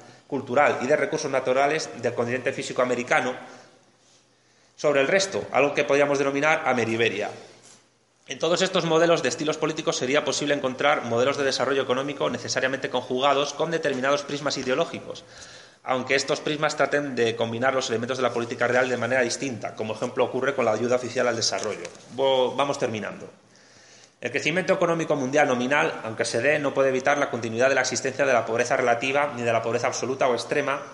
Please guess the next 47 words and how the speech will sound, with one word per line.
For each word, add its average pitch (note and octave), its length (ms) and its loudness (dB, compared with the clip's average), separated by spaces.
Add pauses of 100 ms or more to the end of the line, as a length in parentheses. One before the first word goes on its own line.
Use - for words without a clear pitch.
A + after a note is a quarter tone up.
en A#2+ 140 -8
que C3 100 2
buena D#3+ 360 -2
parte D#3 260 0
de D3 60 4
la C#3 100 4
población C3+ 260 0
mundial B2+ 300 0
vive, B2+ 320 -2 (240)
entre B2+ 160 -2
otras E3+ 180 0
cosas - 300 0
porque B2+ 200 -4
los A2+ 140 -2
acreedores A#2 540 0
que D#3+ 100 -6
también C3+ 300 -2
crecen C#3 360 -2
y G#2 60 -10
se - 120 -4
desarrollan A#2+ 400 -2
económica, B2+ 680 -6
técnica, A#2 480 -4
tecnológica G#2+ 600 -6
y - 20 -8
científicamente, B2 920 -8 (600)
acrecentando C3+ 640 0
y E3 40 4
reafirmando D3+ 440 2
además C#3 260 4
su C3 80 -2
influencia B2 420 0
y G#2+ 40 -4
su A2+ 120 -4
posición C3 360 -4
privilegiada C#3+ 800 0
en A2+ 100 -6
el A2+ 80 0
marco C#3+ 240 0
de C3 60 4
la A#2 140 4
dialéctica A#2+ 440 -2
de A#2+ 80 0
clases B2+ 260 -6
y B2+ 60 -6
de A2+ 80 -4
estados, A#2 520 -2